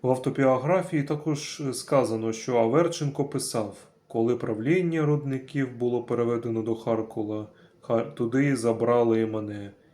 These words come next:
і я ожив душою і зміцнів тілом. Цілими днями блукав я містом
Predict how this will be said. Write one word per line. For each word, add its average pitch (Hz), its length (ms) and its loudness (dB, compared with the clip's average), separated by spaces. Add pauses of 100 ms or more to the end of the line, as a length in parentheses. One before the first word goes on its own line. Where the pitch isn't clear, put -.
(160)
і 113 120 -2
я 135 180 0
ожив 110 680 -2 (120)
душою 135 840 -2
і 120 120 -6
зміцнів 110 580 -6
тілом. 104 560 -10 (1120)
Цілими 160 480 2
днями 113 720 2
блукав 113 500 0
я 113 120 0
містом 107 680 -8